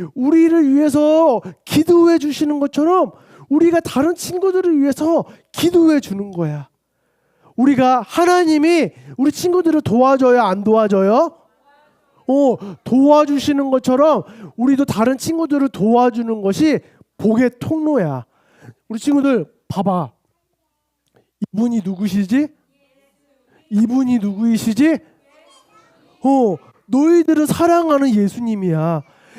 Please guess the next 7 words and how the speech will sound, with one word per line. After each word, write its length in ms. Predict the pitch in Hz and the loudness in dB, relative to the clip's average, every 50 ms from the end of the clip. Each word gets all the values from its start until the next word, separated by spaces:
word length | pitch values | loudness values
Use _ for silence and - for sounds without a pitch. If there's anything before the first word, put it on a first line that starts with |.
| 180 139 | -12 -4
이 280 | - 240 262 277 269 247 | 0 2 2 4 4 2
예-, 120 | 220 226 - _ - - | 2 0 -2 _ -16 -14
우리 100 | 233 214 | -10 -4
친구들, 420 | - 294 285 269 302 294 233 170 - 156 160 147 120 _ - | -2 -2 0 2 2 2 0 0 -2 -10 -20 -20 -16 _ -2
예수님을 960 | 208 240 277 294 - 320 320 302 311 311 285 277 285 294 302 302 269 196 - - 151 147 _ | 2 2 2 2 2 0 -2 0 0 2 2 2 2 2 2 2 2 0 -2 -8 -14 -20 _
한번 360 | _ - - 285 277 269 277 262 | _ -6 -4 -2 0 0 0 0
생각해봐. 680 | - 262 277 277 269 262 - 240 220 170 170 151 127 | 0 -2 0 0 -2 -2 -2 -4 -2 -2 -2 -4 -4